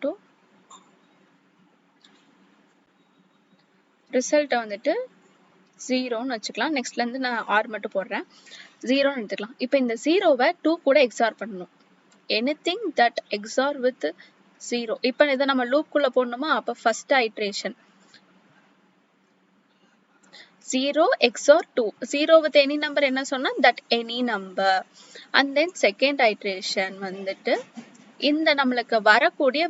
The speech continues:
வேல்யூ, இந்த வேல்யூ, இந்த வேல்யூ டூ எக்ஸ் ஆர் with இந்த செகண்ட் நம்பர். என்ன நம்பர்? டூ. Any number, any numberனா நம்மளுக்கு என்ன வரும்?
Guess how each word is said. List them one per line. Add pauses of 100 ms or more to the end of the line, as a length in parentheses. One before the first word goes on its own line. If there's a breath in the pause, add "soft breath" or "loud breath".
வேல்யூ, (200)
இந்த
வேல்யூ, (1200)
இந்த
வேல்யூ (960)
டூ (800)
எக்ஸ் (540)
ஆர் (380 loud breath)
with (280)
இந்த (120)
செகண்ட்
நம்பர். (460)
என்ன
நம்பர்? (140)
டூ. (580)
Any
number,
any
numberனா
நம்மளுக்கு
என்ன
வரும்?